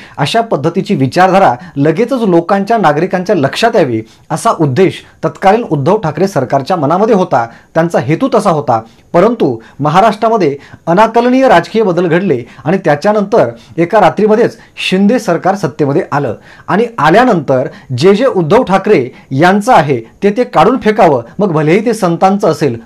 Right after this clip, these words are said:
महापुरुषांचं असेल, महामानवांचं असेल, याचा कोणताही विचार आणि पाचार न करता शिंदे सरकारनं गाडगे बाबांची ही जी दशसूत्री होती ती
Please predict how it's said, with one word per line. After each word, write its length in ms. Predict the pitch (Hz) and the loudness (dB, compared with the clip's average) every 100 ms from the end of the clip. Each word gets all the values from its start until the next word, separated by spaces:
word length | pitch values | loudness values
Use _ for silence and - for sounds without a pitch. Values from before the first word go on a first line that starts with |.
| - | -4
महापुरुषांचं 760 | 156 190 196 214 208 254 254 | 0 2 0 -2 0 -2 0
असेल, 340 | 208 - 127 110 - - | 0 0 -4 -6 -10 -4
महामानवांचं 720 | 165 208 202 185 208 254 214 | 0 2 2 2 2 0 0
असेल, 260 | 170 170 120 - 156 | 0 -2 -4 -8 -2
याचा 260 | 147 160 220 | -2 0 -2
कोणताही 540 | 214 156 151 160 226 | -2 -2 -2 -2 0
विचार 300 | 151 147 180 | -2 0 -2
आणि 140 | 170 | -2
पाचार 420 | 202 143 135 180 196 | -2 -4 -2 -2 -2
न 80 | |
करता 400 | 226 202 - 123 110 - - - | 0 -2 0 -4 -4 -12 -12 -4
शिंदे 300 | 180 185 247 | 0 2 0
सरकारनं 520 | 240 170 175 147 113 110 - - 127 | 0 0 0 0 -4 -6 -14 -4 0
गाडगे 300 | 160 165 226 | 2 2 2
बाबांची 540 | 165 156 185 139 117 - - | 4 2 0 -2 -4 -6 -6
ही 80 | 202 | -2
जी 100 | 208 | -2
दशसूत्री 640 | 214 156 170 262 247 208 | 0 0 0 -2 -2 0
होती 300 | 240 208 165 123 - - - | 2 2 0 -4 -8 -10 -2
ती 300 | 254 131 | 0 0